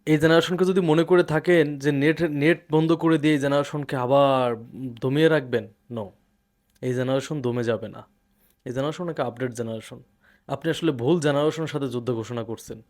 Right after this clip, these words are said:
এই জেনারেশনের সাথে আপনি যুদ্ধ করে পারবেন না, এরা খুব আপডেট জেনারেশন। আপনার এই মোবাইল বন্ধ, নেট বন্ধ করে রাখা আপনার পতন ঠেকাইতে পারবে না।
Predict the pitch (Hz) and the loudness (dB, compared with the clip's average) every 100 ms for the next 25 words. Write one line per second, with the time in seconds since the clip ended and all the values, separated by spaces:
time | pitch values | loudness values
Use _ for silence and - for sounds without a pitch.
0 | _ _ _ _ 156 160 196 165 165 180 | _ _ _ _ 2 2 2 2 2 0
1 | 175 170 170 156 156 135 139 143 156 156 | 0 0 0 0 -4 -4 -4 -4 -2 -4
2 | 139 127 127 110 98 - _ _ _ _ | -4 -4 -4 -6 -10 -20 _ _ _ _
3 | _ _ - 139 135 135 131 120 139 120 | _ _ -6 -6 -4 -2 -2 0 -2 0
4 | 120 110 107 - 110 101 _ _ _ _ | -4 -4 -10 -14 -18 -20 _ _ _ _
5 | _ _ - 123 135 135 123 123 135 123 | _ _ -6 -4 -2 -2 0 2 2 2
6 | 127 131 123 123 127 135 135 131 135 123 | 0 0 -2 -2 -2 -2 -2 -2 -2 -2
7 | 117 127 110 - _ - 113 117 - 120 | -2 -6 -8 -10 _ -16 -10 -8 -4 -4
8 | 123 110 113 113 113 110 98 - | -4 -6 -6 -4 -4 -6 -10 -18